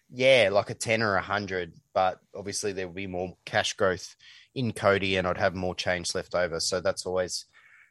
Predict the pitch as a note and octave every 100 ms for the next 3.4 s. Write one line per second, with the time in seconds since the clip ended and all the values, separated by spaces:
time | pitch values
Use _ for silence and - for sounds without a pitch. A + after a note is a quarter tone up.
0 | - A2+ C3+ C#3 C#3 C#3+ _ _ _ _
1 | _ A#2+ A#2+ D#3+ E3 - D3+ D3 - B2
2 | - B2 C#3 _ - A2 G#2+ - A2+ A#2+
3 | C3+ B2+ G#2